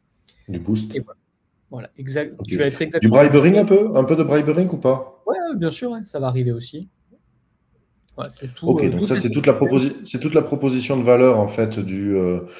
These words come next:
Speaker 1: euh, du jeton, euh, qui ne sera pas pour la peine un jeton de gouvernance. Enfin, il sera un jeton de gouvernance, mais avec, euh, une redistribution. Euh, redistribution des revenus ?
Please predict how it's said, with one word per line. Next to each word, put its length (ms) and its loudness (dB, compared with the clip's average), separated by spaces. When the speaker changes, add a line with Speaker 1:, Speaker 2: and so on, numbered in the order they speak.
Speaker 1:
euh, 460 -2
du 180 -6
jeton, 720 -4
euh, 20 -10
qui 160 -12
ne 60 -4
sera 320 -8
pas 160 0
pour 160 -4
la 80 0
peine 180 -6
un 60 -8
jeton 240 -10
de 40 -8
gouvernance. 420 -6
Enfin, 160 -8
il 80 -10
sera 200 2
un 40 4
jeton 200 -4
de 60 -4
gouvernance, 500 -2
mais 140 -4
avec, 420 0
euh, 140 -4
une 80 -6
redistribution. 880 -4
Euh, 80 0
redistribution 500 -2
des 80 2
revenus ? 300 -4